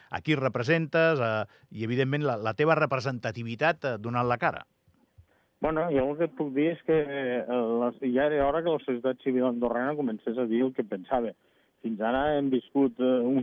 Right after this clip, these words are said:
Speaker 2: sistema electoral que tu votaves un polític i durant quatre anys aquesta persona podia fer i desfer el que volgués,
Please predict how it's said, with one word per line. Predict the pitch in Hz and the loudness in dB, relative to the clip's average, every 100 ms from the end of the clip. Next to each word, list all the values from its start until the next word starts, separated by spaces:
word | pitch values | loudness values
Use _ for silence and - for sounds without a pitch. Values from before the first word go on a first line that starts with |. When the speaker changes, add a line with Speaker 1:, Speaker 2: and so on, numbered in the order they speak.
| - | -2
Speaker 2:
sistema | - - 135 127 123 | -16 -4 -4 0 -2
electoral | 123 _ 135 135 107 _ _ _ _ | -2 _ -2 -2 -4 _ _ _ _
que | 117 | -4
tu | 127 131 | -2 -2
votaves | 131 131 131 120 | 0 0 0 0
un | 131 | -2
polític | 110 127 139 120 107 | 0 0 0 -2 -2
i | |
durant | 117 120 120 | 0 0 0
quatre | 117 110 135 | -2 0 0
anys | 139 110 110 | -2 -6 -8
aquesta | 113 117 | -8 -6
persona | 117 - 143 123 | -6 -4 -2 -2
podia | 110 120 - | 2 2 2
fer | 143 117 | 0 0
i | 110 110 | -4 -4
desfer | 113 - 143 | -4 0 2
el | 113 | 2
que | 107 | -2
volgués, | 101 120 135 175 | -4 0 0 0